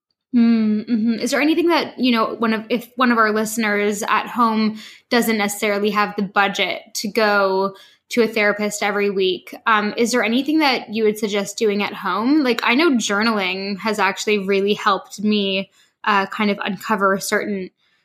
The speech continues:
certain beliefs or barriers I've had within myself. Do you suggest anything like that?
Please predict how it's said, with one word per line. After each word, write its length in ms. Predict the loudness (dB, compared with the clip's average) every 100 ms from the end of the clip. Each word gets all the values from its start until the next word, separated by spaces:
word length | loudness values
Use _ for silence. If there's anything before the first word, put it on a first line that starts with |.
| _
certain 540 | 0 0 4 2 4
beliefs 580 | 2 2 4 2 0 0
or 100 | 0
barriers 560 | 2 2 4 2 0
I've 120 | -2 -2
had 340 | 4 4 4
within 300 | 0 -2 0
myself. 640 | 0 -2 -2 -2 -2 -6 -10
Do 140 | -4
you 280 | -4 -4 -10
suggest 640 | -20 -14 -4 -2 0 -2 -2
anything 280 | -2 0 -2
like 200 | -2 0
that? 320 | 2 2